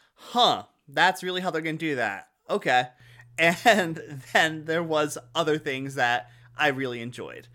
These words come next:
Um, so what about you, Mike? What did you think of the season finale here?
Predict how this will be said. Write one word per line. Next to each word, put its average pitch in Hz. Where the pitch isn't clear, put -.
Um, 123
so 175
what 180
about 233
you, 208
Mike? 107
What 165
did 190
you 170
think 131
of 117
the 120
season 117
finale 92
here? 76